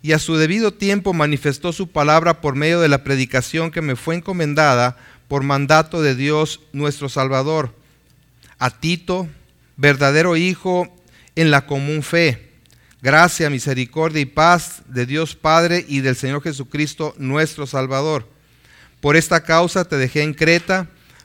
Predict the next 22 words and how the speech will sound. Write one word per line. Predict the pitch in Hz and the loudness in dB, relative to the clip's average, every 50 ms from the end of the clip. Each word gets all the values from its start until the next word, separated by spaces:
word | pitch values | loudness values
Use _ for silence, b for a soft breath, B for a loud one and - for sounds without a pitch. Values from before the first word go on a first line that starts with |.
| b _ | b _
para | - 156 156 151 | 2 4 4 4
que | 151 156 147 | 2 0 0
corrigieses | 151 151 147 147 147 135 - - 175 180 196 185 - 196 180 | 2 -2 0 0 0 -2 -2 0 2 2 2 2 0 -2 -2
lo | 175 160 147 | 0 0 -2
deficiente | 143 - 143 139 127 - - 175 180 190 185 180 - 196 196 | -2 -4 -4 -6 -6 -2 -2 0 0 0 -2 -4 -2 -2 -2
y | - 160 147 | -2 -2 -2
establecieses | 143 - - 147 143 131 135 127 - - 175 165 160 - 175 156 165 | -4 -2 -4 -4 -4 -2 -4 -4 -4 -2 -2 -2 -2 -4 -6 -8 -6
ancianos | 156 131 117 - - 151 151 160 165 156 135 123 120 - | -6 -6 -6 -4 -2 0 0 0 0 0 -4 -4 -6 -6
en | 117 135 120 | -8 -8 -8
cada | 110 - 131 131 135 139 139 | -6 -2 -2 0 0 0 -2
ciudad, | 131 - 131 120 120 139 147 151 151 - b b b b b b b b | -2 -4 -6 -4 -2 0 0 0 -2 -4 b b b b b b b b
así | 120 117 - - - - 156 160 170 170 160 156 139 - _ _ | -10 -10 -8 -8 -8 -6 -6 -4 -4 -4 -4 -6 -8 -14 _ _
como | _ - 120 120 117 113 | _ -10 -8 -8 -6 -8
yo | 117 120 135 139 139 143 143 123 - b b b b b b b _ _ | -4 -4 -2 -2 -2 -2 -4 -6 -10 b b b b b b b _ _
te | - 123 123 | -2 -2 0
mandé". | 120 110 107 101 98 98 95 82 - - - - _ _ b b b b b b _ | 0 -2 -4 -4 -4 -4 -4 -6 -8 -16 -20 -20 _ _ b b b b b b _
Oremos. | 131 131 139 151 165 160 143 131 | -2 2 2 2 2 2 -2 -4
Bendito | 127 135 139 160 156 - 156 143 | -4 -4 -4 -4 -6 -6 -8 -4
Padre, | - 151 151 156 151 147 143 131 | 0 2 4 4 4 4 2 0
gracias, | 120 139 143 151 160 151 - 139 127 | 0 2 4 4 2 2 -2 -6 -8
Señor, | - - 120 123 131 139 151 151 | -6 -8 -8 -6 -4 -6 -6 -6
porque | - 123 123 113 - - 120 117 113 110 107 - - | -8 -10 -12 -12 -6 -4 -2 0 0 -2 -4 -8 -18